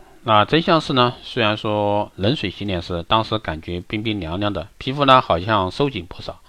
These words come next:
但这只是因为肌肤表皮的微静脉遇冷收缩，一旦皮肤温度恢复正常，毛孔就会被打回原形。另外呢，过冷的水会阻断表皮细胞营养的运输，从而使得皮肤呢缺失营养。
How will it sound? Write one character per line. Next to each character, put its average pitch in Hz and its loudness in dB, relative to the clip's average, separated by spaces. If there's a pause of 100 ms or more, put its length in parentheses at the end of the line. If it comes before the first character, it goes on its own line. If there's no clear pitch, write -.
(360)
但 135 6
这 147 6
只 113 0
是 101 0
因 104 0
为 104 0
肌 117 -4
肤 113 0
表 87 2
皮 104 -4
的 85 0
微 135 4
静 147 2
脉 135 4 (120)
遇 123 0
冷 87 -2
收 104 -6
缩， 117 0 (640)
一 - 2
旦 160 10
皮 139 0
肤 151 2
温 151 2
度 147 0
恢 147 0
复 139 -4
正 131 -2
常， 85 -2
毛 92 2
孔 92 -6
就 104 -2
会 95 -4
被 85 -4
打 78 -2
回 92 -4
原 92 -2
形。 85 -12 (240)
另 135 2
外 127 8
呢， 120 6 (220)
过 143 4
冷 101 4
的 101 2
水 85 -6
会 95 -2
阻 87 -10
断 87 2
表 80 -4
皮 95 -4
细 - -6
胞 104 6
营 90 -2
养 95 -2
的 82 -8
运 98 -6
输， 117 -4 (480)
从 131 8
而 156 12
使 - -2
得 117 6
皮 110 -2
肤 131 -4
呢 113 4
缺 123 -4
失 113 -2
营 87 -4
养。 98 -2